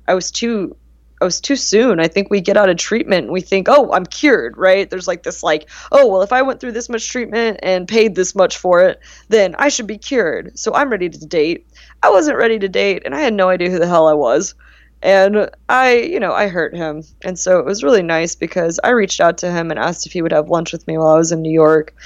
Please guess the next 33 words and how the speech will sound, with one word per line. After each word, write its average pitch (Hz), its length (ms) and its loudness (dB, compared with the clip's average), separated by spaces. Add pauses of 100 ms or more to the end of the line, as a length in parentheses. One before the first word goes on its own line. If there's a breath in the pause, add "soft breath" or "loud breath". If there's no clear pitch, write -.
(220 loud breath)
because 180 260 2
I'd 220 160 4
been 302 260 -2 (100)
holding 247 380 2
on 226 320 0
to 165 80 -4
some 170 260 -6
of 160 60 -6
the 170 80 -6
stuff 175 280 -2
that 165 100 -2
I 170 80 2
did 175 220 -4
for 165 180 0
him, 147 400 -4 (100)
or 160 260 2
did 202 240 2
to 175 140 -2
him. 147 320 -6 (420 soft breath)
And 190 220 2
we 202 100 6
went 214 180 4
out 208 160 2
to 208 120 -6
lunch, 214 440 -2
and 165 240 -6
he 190 260 -4 (120)
absolutely 196 580 0
forgave 180 500 -8
me 185 280 -8 (180)
on 202 180 4
the 185 60 -6
spot. 139 420 -4